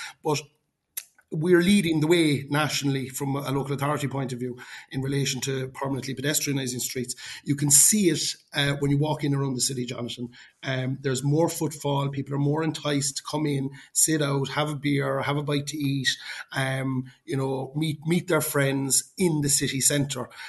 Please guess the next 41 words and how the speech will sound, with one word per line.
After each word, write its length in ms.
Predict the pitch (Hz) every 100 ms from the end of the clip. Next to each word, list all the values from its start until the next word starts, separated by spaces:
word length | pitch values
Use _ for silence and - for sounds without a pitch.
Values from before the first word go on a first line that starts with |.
| -
And, 360 | 139 135 139 127 -
uh, 340 | 139 135 135 139
you 100 | 139
know, 280 | 139 139 139 - -
business 420 | 165 143 147 -
then, 400 | 180 160 143 135
it 280 | 139 131 123
can, 180 | - 139
like, 160 | 131
trickle 300 | - 147 147
down 200 | 147 143
economics 520 | 143 143 143 147 139 -
from 140 | 139
that, 200 | 139 135
because 200 | - 131
once 180 | 170 -
they're 100 | 160
finished 380 | - 147 143 143
their, 160 | 135 -
their, 160 | 135 -
their 140 | 131
meal 400 | 135 165 185 160
or 60 | 127
their 180 | 131 123
drink 400 | - 165 - 143
or, 120 | 143 - - -
or 60 | 135
what 160 | 143
have 240 | 156 143 135
you, 140 | 131 - - -
they 100 | 170
go 120 | 180
in 80 | 160
and 100 | 143
they 80 | 139
start 220 | 143 139
shopping 340 | 151 143 135
in 100 | 135
around 220 | 131 127
the 60 | 120
city. 360 | - 131 120